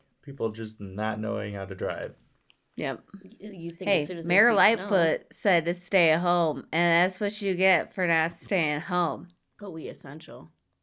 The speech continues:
Speaker 2: Well, that's different.
Speaker 3: <laughs>
Speaker 1: What if they were all essential?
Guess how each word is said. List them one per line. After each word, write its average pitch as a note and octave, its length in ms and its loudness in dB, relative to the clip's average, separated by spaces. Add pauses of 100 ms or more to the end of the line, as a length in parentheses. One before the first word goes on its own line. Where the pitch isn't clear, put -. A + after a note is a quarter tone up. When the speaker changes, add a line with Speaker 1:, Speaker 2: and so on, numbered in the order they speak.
(520)
Speaker 2:
Well, E3 240 -8 (260)
that's F3 260 -6
different. A#2 580 -8
Speaker 3:
<laughs> - 60 -16 (920)
Speaker 1:
What G#2 140 -4
if G#2+ 160 -4
they G#2+ 160 0
were C#3+ 180 2
all F#2+ 260 0
essential? F#2 600 -10